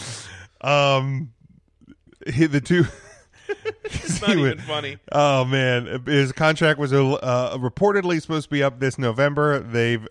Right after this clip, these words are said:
Speaker 1: uh, optioned it, extending it, uh, for the time he missed during wrist surgery, which will keep him well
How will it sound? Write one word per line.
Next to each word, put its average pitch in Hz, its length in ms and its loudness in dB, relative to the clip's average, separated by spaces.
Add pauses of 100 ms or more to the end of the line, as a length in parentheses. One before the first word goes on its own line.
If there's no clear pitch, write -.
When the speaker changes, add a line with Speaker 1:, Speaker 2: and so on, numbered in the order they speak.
(100)
Speaker 1:
uh, 101 200 -8 (100)
optioned 147 460 -2
it, 135 220 0
extending 131 520 -2
it, 127 360 -2 (540)
uh, 117 480 2
for 120 120 -6
the 117 100 -2
time 131 280 -2
he 127 60 0
missed 127 260 -4
during 123 200 0
wrist 127 220 0
surgery, 123 340 -2
which 120 300 -6
will 117 120 -6
keep 127 240 -8
him 110 280 -2 (340)
well 117 640 0